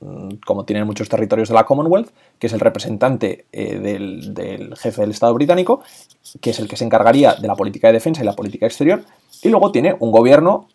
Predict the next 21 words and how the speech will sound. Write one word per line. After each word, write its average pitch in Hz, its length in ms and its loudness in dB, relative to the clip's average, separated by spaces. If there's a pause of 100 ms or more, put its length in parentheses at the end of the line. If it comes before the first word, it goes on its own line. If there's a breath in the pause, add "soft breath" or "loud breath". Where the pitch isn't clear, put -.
(100)
elegido 113 460 -2
por 110 120 4
los 110 140 6
gibraltareños, 170 800 4 (360 loud breath)
eh, 104 360 0
que 104 140 -6
tiene 107 240 -4
el 123 80 -2
resto - 240 -2
de - 40 -4
poderes. - 440 -14 (320 loud breath)
Esta 175 240 4
constitución 202 760 -4 (260)
entrega 127 680 0 (220)
a 127 120 -2
Gibraltar, 165 540 4
al 156 100 0
pueblo, 135 400 2
al 113 100 2
pueblo 143 220 -2
gibraltareño, 135 640 -2